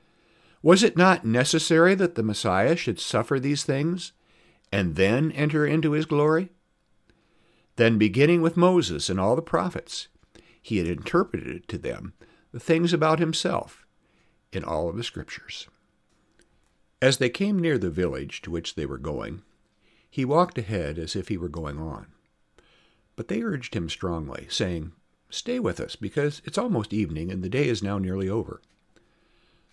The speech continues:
So he went in to stay with them. When he was at the table with them, he took bread, blessed and broke it, and gave it to them. Then their eyes were opened, and they recognized him,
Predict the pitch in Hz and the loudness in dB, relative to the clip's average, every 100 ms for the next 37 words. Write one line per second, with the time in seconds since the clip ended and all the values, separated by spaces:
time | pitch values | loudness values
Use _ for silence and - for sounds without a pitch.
0 | _ - - 156 151 135 95 90 120 143 | _ -12 -4 -2 -2 -2 -2 -4 -6 -6
1 | - 80 76 - - - _ _ _ _ | -4 -4 -6 -10 -14 -16 _ _ _ _
2 | _ _ _ _ _ _ _ _ 139 190 | _ _ _ _ _ _ _ _ -4 -2
3 | 247 175 165 - - 131 95 76 67 76 | 0 -2 -2 -6 -2 -2 0 -4 -4 -6
4 | 104 143 110 - 175 - 78 73 113 - | -8 -8 -6 -4 -4 -4 -2 -2 -6 -14
5 | _ _ _ _ _ _ - 139 160 - | _ _ _ _ _ _ 0 2 0 -2
6 | 147 131 113 - - - _ _ _ _ | -2 2 2 0 -6 -18 _ _ _ _
7 | - 113 110 90 - 107 95 - - _ | -8 -4 -2 -4 -6 -12 -12 -16 -20 _
8 | _ _ _ _ _ _ _ _ _ _ | _ _ _ _ _ _ _ _ _ _
9 | _ _ _ - 123 113 95 - 107 120 | _ _ _ -4 -2 0 -2 -4 -4 -4
10 | 104 107 113 123 127 120 - - _ _ | -2 -4 -4 -6 -8 -12 -16 -20 _ _
11 | _ - 127 131 156 190 107 85 67 - | _ -4 -2 2 2 2 -2 -4 -6 -8
12 | 73 | -12